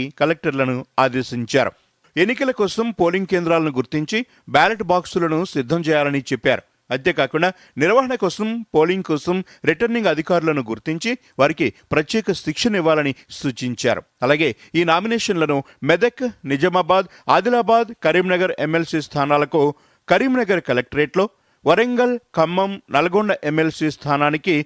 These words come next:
నల్గొండ కలెక్టరేట్లో నామినేషన్లు స్వీకరించాలని సూచించారు. ఈ నెల ఇరవై ఏడవ తేదీన ఉదయం ఎనిమిది గంటల నుంచి సాయంత్రం నాలుగు గంటల వరకు పోలింగ్ ఉంటుందని, పోలింగ్ ప్రశాంతంగా జరిగేందుకు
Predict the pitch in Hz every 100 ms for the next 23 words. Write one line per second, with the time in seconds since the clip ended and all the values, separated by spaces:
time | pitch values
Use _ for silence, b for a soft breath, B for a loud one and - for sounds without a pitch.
0 | b b 131 180 220 254 240 - 151 143
1 | 156 143 151 135 135 b - 147 208 233
2 | 233 196 160 151 135 151 143 147 135 135
3 | 123 b - 151 131 131 120 123 95 -
4 | _ - 151 156 147 - - 135 175 175
5 | 175 196 180 151 143 185 247 B 147 170
6 | 247 226 147 180 202 226 220 196 160 151
7 | 151 147 B - 143 151 151 151 135 120
8 | 160 170 - 208 170 151 156 127 b -
9 | 143 156 147 123 143 139 160 170 B -
10 | 214 240 240 220 143 - 190 190 208 208
11 | 185 151 147 156 156